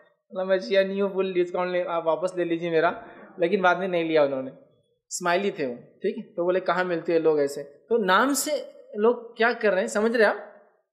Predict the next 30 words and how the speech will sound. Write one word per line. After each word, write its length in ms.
सैयद 340
और 60
अली, 200
मतलब 340
ये 160
इस 120
तरह 260
ऐसा 180
होता 360
है 100
उमूमन। 320
तो 40
फिर 120
मैं 140
वहाँ 220
अवॉइड 280
करता 240
अपना 160
नाम 200
अली 180
बोलने 320
के 100
लिए, 100
हालांकि 220
ऑफिशियल 400
नेम 160
में 120
है 180
अभी 240
भी 100